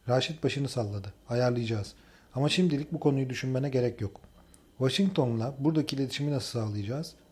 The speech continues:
İki şekilde diye cevap verdi Raşit. Birincisi Paris'te günde yirmi dört saat açık kalacak özel hattı telefon üzerinden verilecek basit şifreli mesajlarla. İkincisi daha acil sinyaller için uydu antenli bilgisayarla.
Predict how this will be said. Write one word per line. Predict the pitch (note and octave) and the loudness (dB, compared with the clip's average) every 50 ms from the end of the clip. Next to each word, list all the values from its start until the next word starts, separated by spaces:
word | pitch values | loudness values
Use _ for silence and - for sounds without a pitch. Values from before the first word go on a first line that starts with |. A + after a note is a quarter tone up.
| - | -12
İki | C#3+ A2+ - F#3 | -8 -4 -2 -2
şekilde | - D#3+ A#2+ A2+ B2+ A#2+ A#2+ A#2+ | 0 -2 -2 -2 -2 -2 -2 0
diye | A#2 A#2+ A#2 | 0 0 0
cevap | G#2+ A#2 A#2 A2+ A2 - - | 0 0 0 0 -2 -2 -2
verdi | A2+ A2 G#2 G#2+ | -2 -2 -2 -2
Raşit. | G#2 G#2+ G#2 G2 - A2 G2+ - - - - - - - - - - A#2+ | -4 -4 -4 -4 -6 -8 -10 -12 -14 -20 -20 -20 -20 -20 -20 -12 -6 -4
Birincisi | B2 B2+ C#3+ D3 C#3+ D3 D3 - A3+ F3 | 0 0 0 0 0 -4 -6 -6 -6 -4
Paris'te | - D3+ D#3 D#3+ D3+ C3 - - D3+ | 0 2 2 2 2 0 -2 -2 -2
günde | C#3 C3 C#3+ C#3 C#3 C#3+ | 0 0 0 0 2 2
yirmi | C#3 C#3+ D3 D3 C#3+ | 2 2 2 2 2
dört | D#3+ D#3 | 2 0
saat | D#3 - D3 C#3 C#3 | 2 2 0 0 0
açık | E3+ - - - E3+ - | -2 -6 -8 -8 -6 0
kalacak | C#3 B2 A2 G#2+ C#3+ C#3 - | 0 0 0 0 -2 -4 -4
özel | A3+ C#3 A#2 D#3 E3 | -4 -2 2 2 2
hattı | C#3 A#2+ A#2+ - - B2+ | 2 2 -2 -2 -4 -4
telefon | - C#3+ C3 C3 C3 D3 C#3+ | -2 0 -2 0 0 -2 -2
üzerinden | C3 A#2 A#2+ B2 B2 B2+ D3 C#3+ C#3 C3 | -2 0 0 0 0 0 0 0 2 2
verilecek | C3 C3 B2+ B2 A#2 B2 D3+ D3+ - C3 | 2 2 2 0 0 -2 -4 -4 -2 -2
basit | B2 - - C#3 | -2 -2 -4 -6
şifreli | - - C3+ - - B2+ B2+ D3 | -6 -6 -4 -2 -2 -2 0 0
mesajlarla. | C#3 A#2+ - C3 A#2+ A2+ A2 A2+ A2+ G#2+ G2+ G#2 C#3 F3 - - - - - - - - - - - - | -2 -2 0 0 0 2 2 0 0 0 0 -2 -4 -6 -8 -14 -20 -20 -20 -20 -20 -20 -20 -10 -6 -4
İkincisi | A#2+ - D3 C#3 C3 C3 C3 - - F#3 G#3 - - - - - - - | -2 0 0 0 0 -2 -4 -4 -4 -4 -4 -4 -8 -20 -20 -6 0 4
daha | C3+ D3 F3+ F#3 D#3+ | 4 4 4 6 4
acil | D3 C#3 C3 C3+ C3 | 4 4 4 2 -4
sinyaller | - - - B2+ C3 B2+ C3+ C3+ C3+ C3 | -4 -4 -2 -2 0 0 2 2 2 2
için | C3+ - F3+ F3+ D#3+ | 2 0 0 2 2
uydu | D3 C#3+ D#3+ | 2 4 4
antenli | D3+ C#3 B2+ A2+ B2+ B2 D3 D#3+ D3+ | 2 2 2 0 0 0 0 2 2
bilgisayarla. | C#3 C3 B2 A2 - B2 A2+ A2 G#2 F#2+ F#2 | 0 -2 -2 -2 0 2 2 2 2 -2 -4